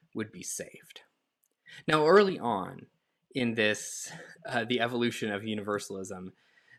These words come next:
they were kind of closeted about it. My favorite Universalists were these Pennsylvania pietists in the sixteen thirties. They had this belief that we would all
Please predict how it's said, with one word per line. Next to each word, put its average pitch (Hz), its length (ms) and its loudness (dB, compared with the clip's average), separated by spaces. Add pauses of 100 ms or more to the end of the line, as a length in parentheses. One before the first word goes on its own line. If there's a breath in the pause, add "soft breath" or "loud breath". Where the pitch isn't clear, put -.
they 143 100 6
were 156 140 4
kind 151 180 0
of 104 80 -4
closeted 95 520 -2
about - 280 -14
it. - 140 -20 (160)
My 131 140 0
favorite 151 340 8
Universalists 135 560 2
were 117 80 0
these 104 160 -4
Pennsylvania 127 560 -2 (320)
pietists - 760 -8 (280 loud breath)
in 110 100 -4
the 104 80 0
sixteen 117 460 -2
thirties. 113 420 -4 (320 loud breath)
They 160 480 4
had 143 220 0
this 120 140 -6
belief 123 320 -2
that 123 100 2
we 113 100 0
would 107 200 -2
all 131 500 4